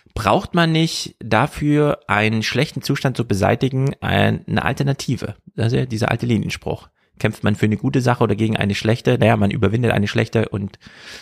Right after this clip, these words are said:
wenn man Perspektive hat. Und, äh, das steht halt wirklich hier am fünften,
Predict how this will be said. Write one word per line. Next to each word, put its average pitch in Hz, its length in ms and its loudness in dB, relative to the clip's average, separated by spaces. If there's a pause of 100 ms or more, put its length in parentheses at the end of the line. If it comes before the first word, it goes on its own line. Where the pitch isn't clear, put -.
(140)
wenn 101 160 0
man 104 220 2
Perspektive 113 720 0
hat. - 320 -6
Und, 98 420 0
äh, 95 400 2
das - 320 -12
steht - 280 -2
halt 104 160 0
wirklich 139 240 -2
hier 135 280 0
am 113 120 0
fünften, 156 560 -2